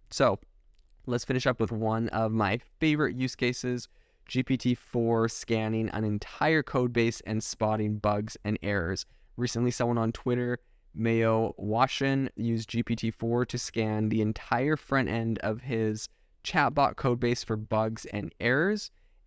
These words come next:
and it actually was able to help him verify a lot of the bugs. Um, and he ended up posting the solution to that on, uh, GitHub and kind of what he was able to do with that. So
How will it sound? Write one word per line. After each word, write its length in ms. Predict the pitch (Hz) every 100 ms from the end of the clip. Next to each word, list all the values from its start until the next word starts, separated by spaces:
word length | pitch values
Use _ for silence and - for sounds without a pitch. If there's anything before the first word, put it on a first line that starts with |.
| -
and 520 | 131 135 135 135 131
it 160 | - 135 -
actually 500 | 123 - - 151 147
was 240 | 127 120 -
able 340 | 117 123 123
to 220 | - 127
help 380 | 127 131 120 -
him 280 | 127 117 117
verify 540 | 107 107 110 117 110 107
a 120 | -
lot 240 | 107 104
of 140 | 107 117
the 40 |
bugs. 460 | 113 123 104 107 - - _ -
Um, 180 | 110
and 100 | 113
he 220 | 113 120 101
ended 200 | 113 107
up 80 |
posting 500 | - 113 - 113 110
the 80 | 107
solution 440 | - - 110 - 110
to 80 | 107
that 260 | 104 101 -
on, 480 | 104 104 104 104 - _ _ _ -
uh, 140 | 98
GitHub 580 | 107 117 - 143 127 120
and 160 | - 110
kind 220 | 120 110
of 260 | 107 107 101 -
what 360 | 110 110 101 -
he 160 | 113
was 160 | 110 104
able 240 | 101 107
to 100 | -
do 140 | 104 101
with 120 | -
that. 240 | - -
So 320 | - 147 147